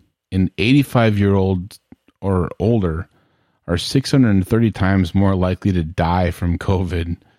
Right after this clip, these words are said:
than an eighteen to twenty-nine-year-old. Six hundred and thirty times more likely. Seventy-five to eighty-four-year-olds were two hundred twenty times more likely, and sixty-five to seventy-four-year-olds were ninety times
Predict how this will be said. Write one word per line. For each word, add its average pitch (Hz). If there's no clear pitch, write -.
than 101
an 92
eighteen 90
to 82
twenty-nine-year-old. 87
Six -
hundred 165
and 98
thirty 113
times 98
more 95
likely. 90
Seventy-five 113
to -
eighty-four-year-olds 117
were 87
two -
hundred 104
twenty 101
times 98
more 98
likely, 98
and 85
sixty-five 107
to 92
seventy-four-year-olds 101
were 90
ninety 95
times 98